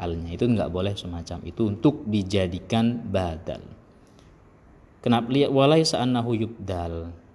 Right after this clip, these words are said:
Li'annahu hina idzin yakunu fi takdiri i'adatil amil. Karena dalam ha-, dalam hal ini kenapa tidak boleh dijadikan badal?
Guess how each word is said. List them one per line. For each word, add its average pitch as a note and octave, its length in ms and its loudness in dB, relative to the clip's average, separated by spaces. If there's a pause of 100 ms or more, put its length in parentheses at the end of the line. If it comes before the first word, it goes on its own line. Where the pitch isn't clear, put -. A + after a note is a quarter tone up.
(580)
Li'annahu C3 640 4
hina B2 320 2
idzin G#2 320 0
yakunu G#2 320 -2
fi G2+ 240 -6
takdiri F#2 640 -8
i'adatil F2 560 -10
amil. E2+ 480 -8
Karena G#2 320 0
dalam G#2 400 0
ha-, F#2 480 -2
dalam F#2 320 -2
hal F#2 80 -6
ini G#2 240 -2
kenapa G2 240 -6
tidak F2 320 -8
boleh F2 160 -8
dijadikan F2 480 -10
badal? G2 480 2